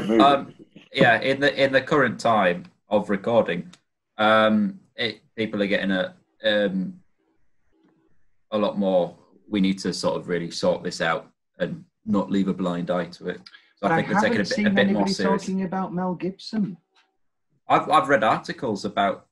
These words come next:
Speaker 2: I, I
Speaker 3: Oh.
Speaker 2: think maybe he's had, um, an argument with someone related to the project, and then
Speaker 3: Mm-hmm.
Speaker 2: they've said, "Ah, no, uh, I don't want him in here."
Speaker 3: About Passion of the Christ two,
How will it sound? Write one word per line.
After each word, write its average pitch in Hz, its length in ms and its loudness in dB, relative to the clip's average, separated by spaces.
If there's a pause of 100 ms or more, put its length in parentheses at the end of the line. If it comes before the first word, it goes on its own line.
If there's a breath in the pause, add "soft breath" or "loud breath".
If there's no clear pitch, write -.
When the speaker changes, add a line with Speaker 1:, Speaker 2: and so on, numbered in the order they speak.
(280)
Speaker 2:
I, 131 100 4
I 151 180 4
Speaker 3:
Oh. 220 40 0
Speaker 2:
think 214 200 0
maybe 180 320 2
he's 170 220 -2
had, 156 180 4 (520)
um, 135 540 4 (100)
an 135 100 0
argument 139 380 0
with 123 240 -6 (180)
someone 117 540 -6 (240)
related 113 500 -2
to - 80 -14
the 104 80 -6
project, - 640 -4 (540)
and 104 120 -2
then 101 220 0
Speaker 3:
Mm-hmm. 92 220 -12
Speaker 2:
they've 110 240 2
said, 95 400 -2
"Ah, 104 320 2
no, 95 320 -2 (560)
uh, 98 200 0
I 98 100 0
don't 92 200 -2
want 90 280 -8
him 87 220 -8 (180)
in 90 200 -10
here." 87 160 -8
Speaker 3:
About 165 280 2
Passion 170 300 -2
of 147 80 -4
the 151 60 -8
Christ 160 460 -4
two, 123 400 -2